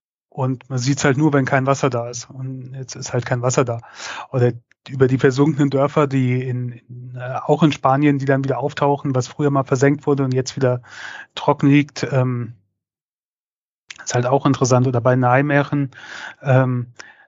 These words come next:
wo, äh, auf dem Waal, der Waal, Waal, auf jeden Fall der Fluss Waal, ähm, das sind Hausboote und jetzt sitzen sie halt auf dem Grund, weil der Fluss ist nicht mehr da.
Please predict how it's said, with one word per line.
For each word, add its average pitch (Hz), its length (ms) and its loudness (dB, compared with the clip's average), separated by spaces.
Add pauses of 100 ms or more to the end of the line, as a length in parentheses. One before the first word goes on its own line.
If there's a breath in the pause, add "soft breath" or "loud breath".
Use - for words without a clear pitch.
wo, 123 540 -2 (460)
äh, - 600 -2 (320)
auf - 240 0 (360)
dem 139 260 4
Waal, 165 340 4 (600)
der 147 160 -2
Waal, 208 300 -2 (100)
Waal, 175 300 0 (220)
auf - 140 -18
jeden 147 140 4
Fall 151 80 4
der 139 160 2
Fluss 165 340 -4
Waal, 147 320 2 (520 loud breath)
ähm, 135 400 -2 (240)
das 127 400 -10
sind 131 180 0
Hausboote 175 920 0 (400)
und 139 200 -2
jetzt 147 240 4
sitzen 151 300 0
sie 143 140 4
halt 135 160 2
auf 135 120 -4
dem 127 80 -8
Grund, 180 360 2
weil 135 220 2
der 131 120 0
Fluss 170 300 -2
ist - 140 -4
nicht 135 220 -2
mehr 127 80 -14
da. 127 220 -8